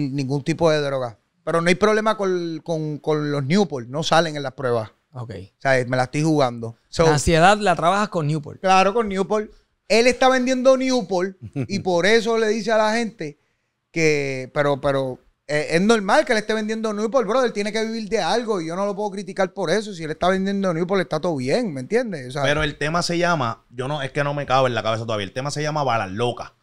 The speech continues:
Speaker 3: Y el único nombre que menciona es Kendo. Dice un montón de cosas de, de
Speaker 1: Pero
Speaker 3: verdad.
Speaker 1: mira hasta dónde llega. Oh, escúchame.
Speaker 3: Ajá. Dispara. Yo, yo
Speaker 1: Mira.
Speaker 3: quiero entender.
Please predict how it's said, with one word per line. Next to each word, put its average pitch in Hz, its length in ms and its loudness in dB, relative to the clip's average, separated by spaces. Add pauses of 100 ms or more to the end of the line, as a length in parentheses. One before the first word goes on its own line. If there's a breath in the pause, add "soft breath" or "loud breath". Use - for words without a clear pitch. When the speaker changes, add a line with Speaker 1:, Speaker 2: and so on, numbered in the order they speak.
(340)
Speaker 3:
Y 143 140 -2
el 127 160 -2
único 156 320 -4
nombre 160 260 -2
que 151 80 -8
menciona 156 520 -10 (120)
es 120 120 -14
Kendo. 98 340 -10
Dice 98 140 -10
un 160 80 -4
montón 151 280 -4
de 143 80 -4
cosas 127 220 -6
de, 127 80 0
de 113 180 0
Speaker 1:
Pero 196 200 4
Speaker 3:
verdad. 190 40 -2
Speaker 1:
mira 185 200 2
hasta 226 180 2
dónde 220 260 -2
llega. 175 380 -2
Oh, 170 140 -4
escúchame. 170 400 -4
Speaker 3:
Ajá. 101 220 -8 (280)
Dispara. 90 400 -8
Yo, 98 120 0
yo 110 140 -2
Speaker 1:
Mira. 139 140 -2
Speaker 3:
quiero 160 60 2
entender. 160 380 -2